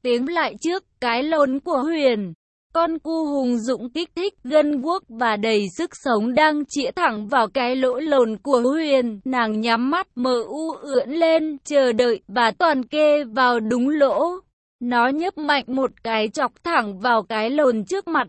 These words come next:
bót quá, Huyền hét lên đau đớn, cu Toàn như xé tan cái lồn của nàng thành từng mảnh nhỏ, đau quá, Toàn bất ngờ,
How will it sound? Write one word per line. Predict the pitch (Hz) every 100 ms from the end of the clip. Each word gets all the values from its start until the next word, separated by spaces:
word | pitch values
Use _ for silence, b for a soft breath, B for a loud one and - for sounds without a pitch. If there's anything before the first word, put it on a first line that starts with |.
| _
bót | 269 330 370 _
quá, | 254 240 220 226 294
Huyền | 294 277
hét | 233 277 349 294
lên | 302 302 277
đau | 262 285 277
đớn, | 254 254 247 254 349 -
cu | 330 359 -
Toàn | 285 233 233 240
như | 302 320 -
xé | 285 262
tan | 311 294 285
cái | 277 247 240
lồn | 302 311 247
của | 262 302 220
nàng | 208 240 233 220
thành | 240 226 202
từng | 285 247 240
mảnh | 240 202 196
nhỏ, | 220 190 151 147 147
đau | 214 302 302 262
quá, | 254 226 208 214 285 -
Toàn | 269 254 247
bất | 302 349
ngờ, | 269 240 226 208 185